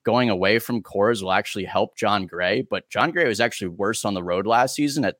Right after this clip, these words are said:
three and seven with a five two two E R A.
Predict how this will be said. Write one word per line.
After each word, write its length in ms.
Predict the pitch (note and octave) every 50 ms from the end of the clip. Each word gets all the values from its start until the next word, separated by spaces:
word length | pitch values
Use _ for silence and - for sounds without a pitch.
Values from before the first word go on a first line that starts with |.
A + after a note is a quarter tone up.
| _
three 240 | - G2+ G#2 B2 B2
and 100 | A2+ G#2+
seven 320 | - - G2+ G#2 A2+ A2
with 140 | G#2+ F#2+ -
a 40 | -
five 380 | - - G2+ G2 G2+ G#2 F#2+ -
two 180 | - - A2 G2
two 300 | - - - G2+ G2+ F#2
E 80 | F2 G2
R 200 | G2 F#2 F2+ F#2
A. 220 | F#2 F#2+ A#2 A#2